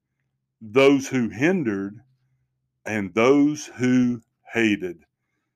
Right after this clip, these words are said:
You see, in John chapter eight, verse thirty-seven, Jesus spoke these words,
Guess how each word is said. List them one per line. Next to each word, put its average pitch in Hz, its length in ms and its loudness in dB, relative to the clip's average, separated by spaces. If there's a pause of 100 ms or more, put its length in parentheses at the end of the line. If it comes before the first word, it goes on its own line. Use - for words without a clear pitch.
(360)
You 127 80 -8
see, 180 260 4
in 117 220 2
John 127 400 2
chapter 117 520 0
eight, 131 200 0
verse 110 360 -2 (220)
thirty-seven, 104 1040 -2 (960)
Jesus 120 560 2
spoke 117 360 -2
these 135 300 -4
words, 90 500 -8